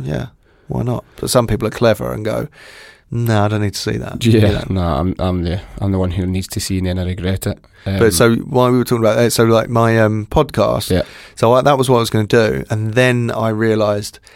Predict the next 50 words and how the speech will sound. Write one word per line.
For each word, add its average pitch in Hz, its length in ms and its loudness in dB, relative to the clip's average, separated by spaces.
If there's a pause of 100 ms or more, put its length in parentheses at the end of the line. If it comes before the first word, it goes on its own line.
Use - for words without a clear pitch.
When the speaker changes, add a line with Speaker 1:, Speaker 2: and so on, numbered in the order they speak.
(440)
Speaker 1:
that's 110 220 -4
too 113 280 0
limiting, 107 680 -2
and 113 100 -4
also 113 260 0
you're 104 160 2
Speaker 2:
Mm. - 120 -6
Speaker 1:
putting 107 320 0
the, 104 400 0
um, 101 260 -4
pressure - 400 -2
on 107 80 -2
the 104 80 -6
guest - 680 -2
to - 120 -10
come 104 680 -2
with 107 200 0
things. - 400 -4
So 113 80 2
you've 107 180 0
got 117 300 0
not 135 140 2
just - 220 -4
line 113 280 2
up 104 120 -2
a 104 40 -4
guest 104 340 -2
and - 80 -12
sort 117 220 -4
out 120 100 -6
a - 40 -10
time 101 320 -2
and 104 80 -6
all 104 100 -4
that 107 120 -2
Speaker 2:
Mm-hmm. 95 100 -2
Speaker 1:
stuff. 90 220 -4 (500)
You're 107 200 4
gonna 107 260 2
say, 101 480 2 (380)
"Can 104 240 -4
you," 101 180 -4
I'm - 260 -10 (200)
playing, 131 240 -14
that's - 220 -16
noisy. - 280 -14 (600)
You're 113 160 2
gonna 107 180 2
say, 107 600 2
uh, 98 360 0